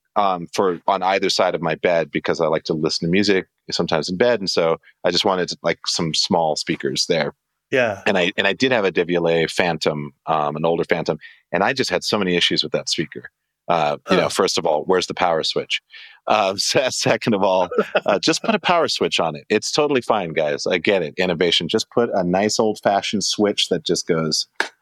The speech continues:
Speaker 1: on and off. No, no, no, no big deal. Um, but that, I had a lot of issues with that speaker. Sometimes it would work,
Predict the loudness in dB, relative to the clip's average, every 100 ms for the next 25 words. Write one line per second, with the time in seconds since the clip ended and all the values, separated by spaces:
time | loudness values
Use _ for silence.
0 | -2 0 2 0 -2 -10 _ _ -2 0
1 | -2 -4 -6 -8 -10 _ -2 0 0 2
2 | 2 2 4 2 2 0 -4 -4 -4 -2
3 | -2 0 2 4 2 -2 -4 0 0 -2
4 | -4 0 2 2 0 -2 0 2 2 0
5 | -2 -2 -2 -2 -2 -2 0 0 0 0
6 | 0 2 0 0